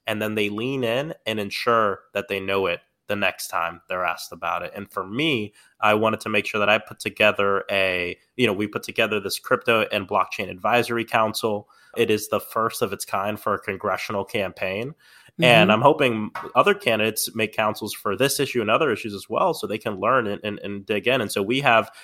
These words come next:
Speaker 1: you know, folks from the academic side, and, you know, we're honored to have you on it. We have people who work in the crypto industry. We have policy folks.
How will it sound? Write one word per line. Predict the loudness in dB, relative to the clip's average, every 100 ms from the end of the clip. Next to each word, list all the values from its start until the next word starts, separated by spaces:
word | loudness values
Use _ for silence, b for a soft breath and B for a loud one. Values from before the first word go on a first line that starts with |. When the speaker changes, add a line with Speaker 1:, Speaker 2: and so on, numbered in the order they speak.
| B
Speaker 1:
you | 2
know, | 6 6
folks | 4 2 2 0 -10
from | -2 2 4 2 -4 _
the | -6
academic | -6 -4 -2 0 0 -2
side, | 2 4 4 2
and, | -2 -8 _ -6
you | -2
know, | -2 -4
we're | -4 -2
honored | 2 2 0
to | -4
have | -4 -6
you | -4 -2 2
on | 4 4
it. | 0
We | -2 -2
have | -2 -4 -10
people | -8 -6 -6
who | -6 -4
work | -4 -4
in | -4
the | -8
crypto | -6 -8 -6 -8 -4
industry. | -2 0 -2 -2 -2
We | 0
have | -2 2
policy | 4 2 -2
folks. | -2 0 0